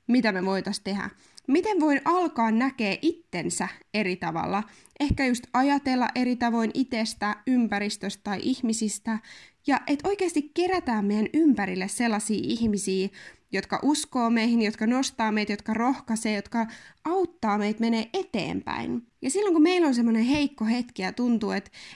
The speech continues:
että ei vitsi, että musta ei oo tähän, niin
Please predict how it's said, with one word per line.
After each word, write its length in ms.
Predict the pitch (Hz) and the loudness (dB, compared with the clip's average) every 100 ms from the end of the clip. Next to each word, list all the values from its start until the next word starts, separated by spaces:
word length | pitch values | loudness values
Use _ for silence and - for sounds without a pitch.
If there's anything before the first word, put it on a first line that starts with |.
| - | -16
että 180 | - 302 | -6 -2
ei 160 | 294 294 | -2 -2
vitsi, 280 | 359 - 294 | -4 -2 0
että 160 | 277 | 2
musta 260 | 302 311 302 | 2 2 -2
ei 120 | 277 | -2
oo 220 | - 320 294 - | 0 0 0 -4
tähän, 400 | 226 214 214 208 - - - | -4 -2 -2 -2 -6 -18 -8
niin 280 | 247 247 - | -2 -2 -2